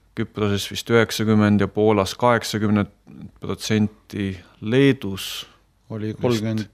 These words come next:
Speaker 1: kas nelikümmend üheksa ja,
Speaker 2: Nelikümmend üheksa vist, jah.
Speaker 1: ja Lätis mingi
Speaker 2: Kolmekümne midagi.
Speaker 1: kolmkümmend seitse või. Siis Eestis oli neid, e, kuusteist protsenti.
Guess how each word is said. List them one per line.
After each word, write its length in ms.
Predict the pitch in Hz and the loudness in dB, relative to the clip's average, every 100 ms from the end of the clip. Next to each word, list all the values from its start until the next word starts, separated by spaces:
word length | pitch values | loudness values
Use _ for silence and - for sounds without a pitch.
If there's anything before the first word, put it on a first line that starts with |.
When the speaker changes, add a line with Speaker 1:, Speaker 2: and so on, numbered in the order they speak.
| _ | _
Speaker 1:
kas 160 | - - | -14 -2
nelikümmend 400 | 127 127 104 104 | 2 4 4 6
üheksa 400 | 135 113 - 143 | 6 4 0 2
ja, 60 | 123 | 4
Speaker 2:
Nelikümmend 320 | 117 98 117 | 6 4 4
üheksa 200 | 104 - | 0 -6
vist, 160 | 107 120 | -6 -2
jah. 80 | 113 | 2
Speaker 1:
ja 100 | 104 | 4
Lätis 520 | 110 120 - 101 90 - | 4 2 -2 -6 -6 -6
mingi 300 | 98 95 95 | -6 -6 -4
Speaker 2:
Kolmekümne 600 | 104 101 98 95 95 120 | -2 0 0 0 2 2
midagi. 220 | 113 104 | 2 0
Speaker 1:
kolmkümmend 480 | 104 104 95 92 98 | -4 -2 0 0 0
seitse 380 | 98 92 - 92 | -4 -4 -4 -4
või. 140 | 95 92 _ - _ _ - - _ - | -4 -6 _ -20 _ _ -20 -20 _ -16
Siis 160 | 101 - | -8 2
Eestis 1300 | 131 139 135 - - 117 113 110 113 110 110 110 - | 6 6 4 -4 -2 2 4 4 4 4 4 2 0
oli 280 | 98 101 104 104 | 0 2 2 4
neid, 600 | 113 113 110 _ _ 113 | 4 4 2 _ _ -2
e, 280 | 113 113 110 | 0 0 -2
kuusteist 580 | - 151 143 - 113 - | -4 -4 -4 -2 -2 -2
protsenti. 720 | 123 120 180 165 120 - 76 | -6 0 4 4 2 -6 -14